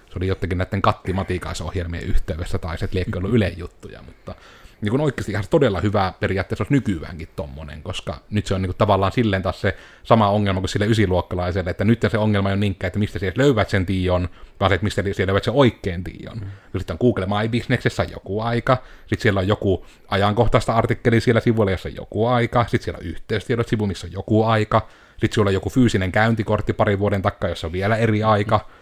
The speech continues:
Speaker 1: kun siellä soitat sinne, sieltä sanottaa vielä eri aika. Onko sen soitettu aikaan, se ehkä voisit luottaa, kun se on melko väkisin niinku ajankohtainen, mutta ihan sillä esimerkkinä tuo ihan totta, että tuo niinku, että jos sulla ikinä on tullut elämässä tilanne vastaan, että "mie en tiedä, miten minä tämän asian voisin tietää"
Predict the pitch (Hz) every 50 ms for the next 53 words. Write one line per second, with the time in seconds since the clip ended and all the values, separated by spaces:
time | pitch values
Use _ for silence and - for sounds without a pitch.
0 | - - - 98 92 - 87 - 117 113 117 113 113 - - - 101 98 90 -
1 | 110 90 90 - 98 87 - - 90 85 87 104 107 110 110 107 104 104 104 104
2 | 104 101 98 98 - 101 - - - - - 101 - - - 104 - - - -
3 | - - - - - - - - - - - - - - - 107 104 98 101 110
4 | 104 - 117 104 98 92 - - - 85 92 - - 87 92 87 92 - - 87
5 | 87 85 87 - 95 87 80 - - - - - - - 98 - - 90 90 90
6 | 87 95 95 90 - 98 92 - 90 82 82 87 76 87 82 82 90 - - -
7 | - - 90 90 90 92 95 - - - 104 92 - - - - - - - -
8 | - _ - - 120 120 120 123 131 127 143 123 120 98 92 90 - - - 95
9 | 95 107 95 95 104 104 127 113 - - - - 80 - - - 95 92 98 90
10 | 90 85 87 87 - 92 90 87 - - - - - - - _ _ - - 101
11 | 113 113 - - 123 123 143 156 - 196 170 139 113 110 117 113 113 123 127 113
12 | 101 92 - 101 107 101 101 95 95 87 104 101 - - - 90 95 104 101 95
13 | - 143 143 131 101 92 90 95 101 - 101 92 92 90 90 87 101 101 95 90
14 | 90 98 - 101 87 87 85 95 92 - - 92 87 104 98 92 87 90 - -
15 | - - - -